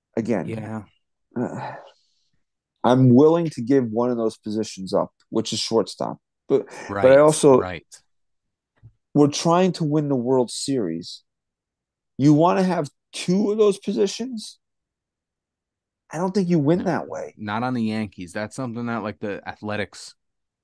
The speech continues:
Speaker 2: could be doing right now, or the Royals, the Pirates. You don't have two
Speaker 1: Speaking
Speaker 2: guys come up and try to f-, figure things out on the fly here.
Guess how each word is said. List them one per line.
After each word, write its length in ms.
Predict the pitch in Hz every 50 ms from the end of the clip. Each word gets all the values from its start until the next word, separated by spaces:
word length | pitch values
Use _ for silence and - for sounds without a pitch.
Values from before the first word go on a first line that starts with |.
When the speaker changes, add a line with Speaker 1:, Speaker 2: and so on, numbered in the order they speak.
| _ _ _
Speaker 2:
could 180 | - 92 73 _ _ _
be 100 | _ 95
doing 360 | 85 85 87 85 82 80 80
right 180 | 80 82 82 -
now, 220 | - 87 87 85 82
or 100 | 85 82
the 100 | 82 80
Royals, 640 | 82 90 92 95 95 95 87 78 - - - - _ _ _ _ _ _ _ _
the 60 | _
Pirates. 680 | _ - 92 92 95 95 90 78 76 _ - - - _ _ _ _ _ _ _ _ _ _ _ _ _ _ _ _ _ _ _ _ _ _
You 100 | - 98
don't 100 | 101 104 107
have 100 | 110 -
two 220 | - - - -
Speaker 1:
Speaking 100 | 185 196
Speaker 2:
guys 340 | 175 117 104 101 101 95 -
come 240 | - - - 107 101
up 220 | 101 98 95 _
and 120 | 101 90 85
try 240 | - - 92 90 90
to 100 | 85 82
f-, 140 | - _ _ _ _ _ -
figure 320 | - - 110 98 92 92
things 300 | 87 - 95 92 82 -
out 160 | 92 87 87
on 140 | 80 87 85
the 80 | 82 -
fly 340 | - _ 90 82 82 80 78
here. 280 | 76 82 73 80 -